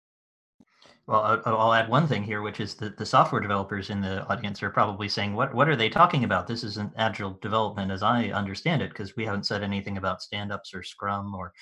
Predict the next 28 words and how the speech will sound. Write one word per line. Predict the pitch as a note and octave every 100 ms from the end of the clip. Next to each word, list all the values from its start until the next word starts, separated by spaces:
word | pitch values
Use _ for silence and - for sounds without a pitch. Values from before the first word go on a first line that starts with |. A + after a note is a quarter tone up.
| - - _ G2
uh, | F#2+ F#2 -
Kanban | A2 G#2+ G2+
boards | G2+ G2+ G2
or, | G2 G2 G2 G#2+
uh, | F#2+
or | G#2 G2+
any | A#2 A2+ G#2+
of | G2
the | G2+
kind | - G#2 F#2+
of | F#2 _ _ -
ritualized | G#2 A#2+ B2+ A#2+ G#2 G2+ G2 G2 - -
jargon | A#2 B2 A#2 F#2
that | F2+ F#2+
goes | F#2+ F#2+
along | F#2+ F#2+ F#2+
with | F#2+ F#2 -
agile | F#2+ F#2+ F#2+ F2+
software | F#2 F#2 G2 F#2
development." | B2+ B2+ A2+
That's | C3 C3
kind | - C#3+ A2
of |
the | G2
point | - G#2+
of | F#2
the | F2+
book, | D3 B2